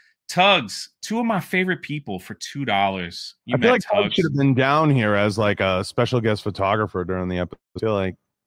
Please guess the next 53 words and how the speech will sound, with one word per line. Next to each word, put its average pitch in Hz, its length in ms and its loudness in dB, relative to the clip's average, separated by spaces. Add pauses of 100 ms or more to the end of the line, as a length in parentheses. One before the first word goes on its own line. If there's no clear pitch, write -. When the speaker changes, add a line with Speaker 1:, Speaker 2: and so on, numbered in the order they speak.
(460)
Speaker 2:
should - 160 -6
have 101 60 0
worked 92 260 0
that 87 160 0
out 90 200 0
before. 85 440 -6 (220)
Dun, 104 180 0
dun, - 220 -8
dun. 58 480 -16 (640)
Special - 320 0
Speaker 1:
I 92 40 2
don't 80 60 0
know 92 60 2
if 92 60 4
Speaker 2:
guest. 87 100 -2
Speaker 1:
she - 60 -4
was 180 160 -4
at 185 120 0
the 160 80 -2
game 131 400 2
when 156 120 -2
you 160 80 -4
were 175 120 -4
at 175 100 -4
the 175 60 -12
game. 180 520 -4 (280)
I - 100 -14
don't 185 40 -10
know, 180 60 -10
she - 140 -8
might 143 260 -2
have. 107 160 -4
I'm 135 200 -4
not 131 160 -4
sure. 110 360 -4 (300)
Speaker 2:
No, 147 160 4
I - 140 4
think 131 160 6
Speaker 1:
Uh, 127 40 4
Speaker 2:
she 143 120 2
Speaker 1:
Daryl. 185 220 6
Speaker 2:
shared 151 200 2
it 127 220 -4
and 104 80 -8
said, 104 120 -2
"I'm 104 120 0
living 104 180 4
my 95 120 4
best 98 280 0
life." 101 340 0 (920)
Speaker 1:
Uh, - 20 -2
I 104 300 4
see. 98 240 -8